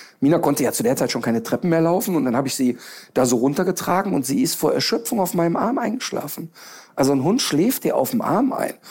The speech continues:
Und dann habe ich sie ins Auto getan und dann bin ich zu der Tierärztin, zu Simone Jendresek gefahren,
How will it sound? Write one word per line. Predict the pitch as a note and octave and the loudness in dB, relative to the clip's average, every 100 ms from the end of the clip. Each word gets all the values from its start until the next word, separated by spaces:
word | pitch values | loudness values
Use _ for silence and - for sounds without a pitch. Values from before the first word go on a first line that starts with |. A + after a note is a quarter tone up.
| - - - | -18 -18 -6
Und | C3 | 0
dann | B2+ | 2
habe | A2+ | 2
ich | |
sie | - | -2
ins | G#2+ | -4
Auto | G#2+ F3+ C4 | 0 2 2
getan | C4 - A#3+ B3+ | 0 0 0 2
und | E3 | 2
dann | C#3 C3 | 2 2
bin | |
ich | C3+ C3 | 0 -2
zu | - B2+ | -2 0
der | A#2+ A#2 - | 0 0 -2
Tierärztin, | - A3+ G#3+ F3 | 0 0 0 -2
zu | C#3+ C#3 | -2 -2
Simone | A#2+ B2+ B2+ | 0 2 2
Jendresek | B2+ F3 F3 D#3 | 2 2 2 0
gefahren, | D#3 - D3 D3 | -2 0 0 0